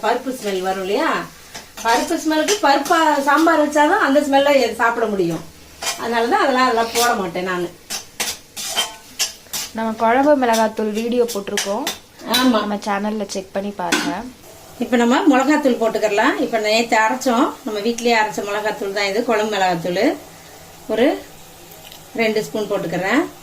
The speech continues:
Speaker 1: காஷ்மீரி மிளகாத்தூள் ஒரு, ஒரு ஸ்பூன் போட்டுக்கிறேன், கொஞ்சம் கலருக்கு சூப்பரா இருக்கும் டேஸ்ட். இப்ப எல்லாத்தையும் சேர்த்து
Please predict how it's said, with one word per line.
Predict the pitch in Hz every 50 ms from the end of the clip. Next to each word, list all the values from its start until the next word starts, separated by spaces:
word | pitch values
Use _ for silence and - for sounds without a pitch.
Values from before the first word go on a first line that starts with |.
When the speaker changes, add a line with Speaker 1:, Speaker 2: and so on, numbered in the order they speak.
| - - -
Speaker 1:
காஷ்மீரி | 247 247 247 294 302 302 285 269 240
மிளகாத்தூள் | 233 233 233 233 233 214 - 214 202 202 202
ஒரு, | 208 202 202 196 185 202
ஒரு | 226 220 -
ஸ்பூன் | - - 240 220 208
போட்டுக்கிறேன், | 196 185 170 170 165 165 160 165 165 262 311 294 - - - - - - - - - -
கொஞ்சம் | 220 202 208 - 220
கலருக்கு | 214 214 226 226 202 170 190 180 202 277 320 294 - - - - - - - - - - - - - -
சூப்பரா | - 262 233 254 254 240 226
இருக்கும் | 220 - 196 180 170
டேஸ்ட். | 202 - - - - - 202 208 254 294 302 - - - -
இப்ப | 175 220 214
எல்லாத்தையும் | 208 208 208 196 - 240 233 - -
சேர்த்து | 208 202 208 202 - 320